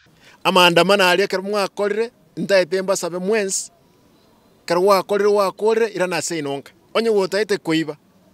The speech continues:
aye omoibi, genda ibera nyoko, gose iso. Abasikari baito, inwe abagusii mwensi,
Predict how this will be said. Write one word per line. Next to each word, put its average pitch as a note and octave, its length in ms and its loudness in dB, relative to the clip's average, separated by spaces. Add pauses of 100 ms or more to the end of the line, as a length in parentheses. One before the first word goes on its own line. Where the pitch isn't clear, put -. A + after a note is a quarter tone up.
(1160)
aye C#3+ 180 4
omoibi, D#3+ 520 2
genda E3 220 -4
ibera F3 260 -4
nyoko, D#3 320 -8
gose B2 240 -6
iso. - 180 -8 (1400)
Abasikari D3 640 0
baito, D3 480 -4 (680)
inwe C#3 240 2
abagusii D3 520 0
mwensi, D#3 520 0